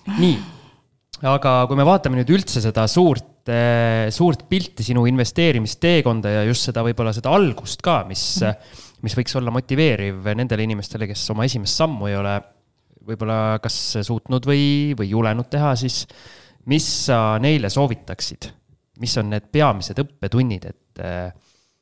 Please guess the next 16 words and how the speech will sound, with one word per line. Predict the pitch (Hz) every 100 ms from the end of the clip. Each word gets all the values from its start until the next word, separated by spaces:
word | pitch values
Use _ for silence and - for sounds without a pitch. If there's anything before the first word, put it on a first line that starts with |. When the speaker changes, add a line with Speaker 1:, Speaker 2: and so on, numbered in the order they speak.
| _ _ _ _ _ _ - -
Speaker 1:
mida | 127 131 101
tähele | 120 110
panna | 95 113 90 - - - _ _ _ _ _
alustades? | 117 107 101 98 - - - _ _ -
Speaker 2:
No | 196 185 180
ma | 190 190
ütlen, | 208 - 202
et | 190 170
kõige | 214 208
olulisem | 208 202 165 - 175
on, | 170 170 170
äh, | 175
lihtsalt | 175 190 - -
tegutseda, | 202 185 160 - 165 170 170 _ _ _ - _
et, | 180 175 - _ -
äh, | 165 170 165 165 170 170 170